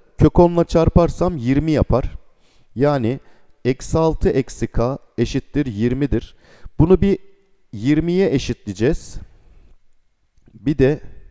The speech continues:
eksi yirmiye eşitleyeceğiz. Buradan k eşittir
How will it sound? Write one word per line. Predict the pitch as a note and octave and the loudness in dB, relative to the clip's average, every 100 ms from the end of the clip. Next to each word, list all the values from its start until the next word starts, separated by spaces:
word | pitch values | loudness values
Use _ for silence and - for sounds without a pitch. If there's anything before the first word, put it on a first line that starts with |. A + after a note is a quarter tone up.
| - _ _ _ _ _ _ _ _ _ _ _ _ _ _ _ - | -20 _ _ _ _ _ _ _ _ _ _ _ _ _ _ _ -6
eksi | B2 - - E3+ | -4 -4 -8 -2
yirmiye | A#2+ G2 F#2+ F2+ | -2 0 -2 -4
eşitleyeceğiz. | E2 - F#2 G#2 C3+ - - | -6 -10 -8 -2 -2 -4 0
Buradan | D3+ F3 E3+ F3+ E3+ - _ _ - - _ | 2 4 2 0 -6 -20 _ _ -20 -20 _
k | - D3+ F3 - | 4 6 4 0
eşittir | D#3 D#3 - - E3 | 0 -2 -2 0 0